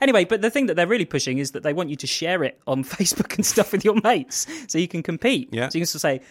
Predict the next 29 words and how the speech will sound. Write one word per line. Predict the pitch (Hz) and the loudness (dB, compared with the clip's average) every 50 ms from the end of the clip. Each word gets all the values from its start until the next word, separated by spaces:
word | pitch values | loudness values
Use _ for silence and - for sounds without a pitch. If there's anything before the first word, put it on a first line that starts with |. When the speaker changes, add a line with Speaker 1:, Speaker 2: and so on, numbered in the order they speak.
| - _ | -12 _
Speaker 1:
"Oh, | - 254 233 | -2 0 0
look | 156 185 208 - | 0 0 -2 -4
how | 196 | -4
many | 180 180 175 | -6 -6 -8
points | 170 - 233 233 107 - - | -6 -6 -8 -6 -6 -6 -6
I, | 131 123 120 120 - _ _ _ _ _ _ | -6 -6 -6 -8 -12 _ _ _ _ _ _
I | - 143 | -12 -10
scored." | 110 - - - 127 117 110 | -8 -8 -8 -6 -8 -4 -2
Speaker 2:
Well, | 135 131 | 0 2
you've | 113 123 135 | 2 2 2
just | 135 127 107 - | 2 0 -2 0
shared | - 139 139 135 139 | 2 2 2 2 0
it | 135 | 0
with | 101 117 101 | -2 -4 -2
thousands | - 151 151 151 139 139 147 131 | 0 0 0 0 0 -2 -4 -4
of | 123 - | -6 -8
people, | - 98 87 82 - - - | -8 -10 -10 -10 -12 -14 -12
Ollie. | 80 80 - | -8 -4 0
Speaker 1:
Well, | 190 | 2
Speaker 2:
I | 220 | 4
Speaker 1:
I, | 262 | 4
Speaker 2:
hope | 262 | 4
you | - | 4
feel | - 240 | 4 4
Speaker 1:
I | 269 | 4
haven't | 247 254 - 185 | 4 4 2 2
Speaker 2:
proud. | 170 - | 2 2
Speaker 1:
done | 226 220 180 | 2 2 2
it. | 123 113 - | 0 -2 -4